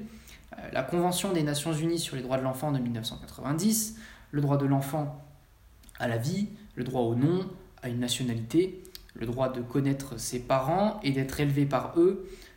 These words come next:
le droit d'être entendu dans toute procédure judiciaire le concernant, la liberté d'expression, de conscience,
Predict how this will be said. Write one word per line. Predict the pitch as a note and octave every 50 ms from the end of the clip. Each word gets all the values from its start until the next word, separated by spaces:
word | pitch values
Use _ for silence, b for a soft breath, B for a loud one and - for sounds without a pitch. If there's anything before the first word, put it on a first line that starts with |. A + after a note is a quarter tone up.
| B -
le | - B2
droit | C3 C3 D3
d'être | C#3+ C3 B2+ - -
entendu | D#3 D3+ - E3 E3 D#3 D#3 F3 F#3
dans | E3 D#3 C#3+ C#3
toute | C#3+ - - -
procédure | - - D#3 C#3+ - D3+ C#3+ D3 C#3 C3+
judiciaire | C3+ D3 D3 D3 D3+ D3 - - E3 D#3+ D3 C3+
le | C3
concernant, | C3 - C#3 C3 - C3+ B2+ B2+ C3+ D3+ F3 F#3+ G3 B B B B B B B B B B - - - -
la | C3 B2+
liberté | C3 C3+ D3 D3 C#3+ - D#3
d'expression, | C#3+ D3 C#3 - - - D#3+ C#3+ - - D3+ D3 D#3+ - B B B B B B - -
de | C3+
conscience, | C3 - D3 C#3+ C#3 - - D3 C#3+ E3 - - - - - - B